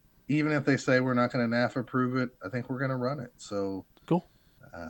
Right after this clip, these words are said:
Speaker 1: we're kind of already invested in it, and, um, Jack got some new colors, so we're gonna try out one of the new colors.
Speaker 2: Ooh.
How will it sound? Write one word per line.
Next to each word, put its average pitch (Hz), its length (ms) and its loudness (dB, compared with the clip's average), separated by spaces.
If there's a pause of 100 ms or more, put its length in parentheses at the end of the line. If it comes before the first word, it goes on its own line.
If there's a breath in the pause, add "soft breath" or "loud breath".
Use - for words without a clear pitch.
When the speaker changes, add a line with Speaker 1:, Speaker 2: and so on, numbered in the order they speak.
(140)
Speaker 1:
we're 110 240 -2
kind 120 200 2
of 113 80 2
already 117 200 4
invested 110 440 -2
in 104 200 0
it, 104 160 -8
and, 101 320 -4
um, 98 420 -2
Jack - 380 0
got 98 180 -6
some - 160 -6
new 107 140 -2
colors, 139 420 -2
so 101 140 -8
we're 95 120 -6
gonna 101 160 -6
try 107 220 2
out 101 100 0
one 95 120 -8
of 87 60 -12
the 85 60 -10
new 87 180 -10
colors. 95 340 -8
Speaker 2:
Ooh. 120 880 -2